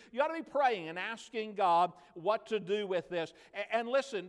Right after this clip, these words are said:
faith promise, or, or there's many, there's a few different titles for it, but what the goal is, is to pray before God and say, "God, what would you have me to give?" And we'll talk about that here in just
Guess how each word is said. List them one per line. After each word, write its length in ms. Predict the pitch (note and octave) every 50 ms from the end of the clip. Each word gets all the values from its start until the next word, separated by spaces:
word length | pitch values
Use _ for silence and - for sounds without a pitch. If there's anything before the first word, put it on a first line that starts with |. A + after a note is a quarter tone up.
| E3+ -
faith 240 | A#3+ B3 C4+ C#4+ - -
promise, 480 | A#3+ B3+ B3+ C4 C4 C4 B3 - - G#3+
or, 100 | G3+ G#3
or 220 | G#3 G3+ G#3 G#3
there's 220 | F#3+ G3+ G3 E3
many, 320 | G3+ A3 A#3+ A#3 A3+ A#3 - G3
there's 200 | G3+ G3+ E3+ G3+
a 40 |
few 180 | F#3+ A3 A#3+ B3
different 280 | B3 G#3+ A3+ A3 F#3 -
titles 440 | - G#3 G#3+ A3+ A3+ A3+ G#3+ G#3+
for 240 | - - A#3 A#3 A#3
it, 100 | A#3 A3 - - - - _
but 200 | F#3 G#3+ A3 D#3+
what 220 | F#3+ G3+ B3 A#3 -
the 100 | A3+ G3+
goal 480 | F3 D3+ G#3 B3 C#4+ D4 D4+ D4+ C#4+ -
is, 260 | B3 B3+ C4 B3+ G3+
is 140 | G#3+ G3 -
to 140 | - G#3 F#3+
pray 360 | - - G#3+ A#3 B3+ C4+ C#4+
before 380 | C#4+ C#4 B3 C4 C4+ B3 B3 A3
God 340 | F#3 G3+ D#3 D#3+ E3+ F#3 F#3
and 100 | F#3 E3
say, 220 | - G3+ F3+ F3+
"God, 540 | E3 F3+ F#3+ G#3 A#3 C4+ D4+ D#4+ D#4 D#4 D4+ C4 - _ _ _ _ _ _ _ _ _
what 220 | - A#3 B3+ A#3 A3+
would 120 | G#3+ G3+
you 120 | F#3+ G3+ F#3+
have 140 | G3 G3
me 100 | G3 F#3+
to 80 | F3 E3
give?" 160 | G3+ D#3 C#3+
And 100 | C3+ D3+
we'll 80 | G#3 G#3
talk 240 | - A3 G3 F3+ -
about 240 | F3+ E3+ E3+ E3 -
that 200 | E3+ D#3 C#3+ C#3
here 320 | - E3+ E3 D#3+ D#3 D#3 - - - - _ _ _
in 300 | E3 D#3+ D#3+ D#3 D#3+ D3+
just 400 | C3+ - E3 D3+ D#3 - -